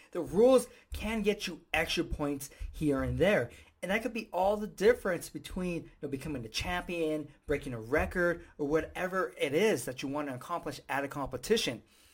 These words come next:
And so all it takes is going through the rules one time, and then from that point on, every time you practice the event, practice the event in terms of competition rules, and you'll be solid. So if you practice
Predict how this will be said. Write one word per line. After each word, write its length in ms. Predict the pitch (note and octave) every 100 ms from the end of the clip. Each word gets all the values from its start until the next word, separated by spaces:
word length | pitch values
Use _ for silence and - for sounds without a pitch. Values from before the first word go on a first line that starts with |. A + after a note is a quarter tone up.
| - -
And 160 | D3+
so 300 | - E3 C3+ - - _ - _ F#3+
all 160 | B3
it 100 | C#4+
takes 240 | C4 B3 F#3+
is 100 | D3
going 280 | G3 A3+ - _
through 120 | A3 G#3+
the 100 | F#3
rules 320 | F#3+ F3+ B2
one 240 | B2+ F3+
time, 460 | - G3 G#3+ B3+ - - _
and 80 | E3
then 80 | F3+
from 160 | F#3 F3+
that 220 | G#3+ G#3+
point 160 | G#3
on, 240 | A#3 B3 - - -
every 200 | F#3+ -
time 160 | A#3
you 100 | G3+
practice 540 | - - E3+ F3 - E3
the 120 | D3
event, 480 | B2+ C3 F#3 A3+ - _ - _
practice 600 | - A3+ C#4 C#4 C4+ -
the 160 | - F3
event 380 | F3 G3+ G#3+ -
in 120 | F3
terms 340 | - G3+ G3+ F#3
of 120 | -
competition 600 | G3+ G3+ G#3 F#3 G3 F3+
rules, 320 | C4 A#3+ - - -
and 120 | E3+ G3
you'll 120 | A#3
be 100 | G#3
solid. 500 | - C4 C#4+ F3+ - - -
So 340 | A3+ F#3+ - G3
if 80 |
you 220 | A3+ - - _
practice 640 | - A#3+ C#4+ D4 B3 A3+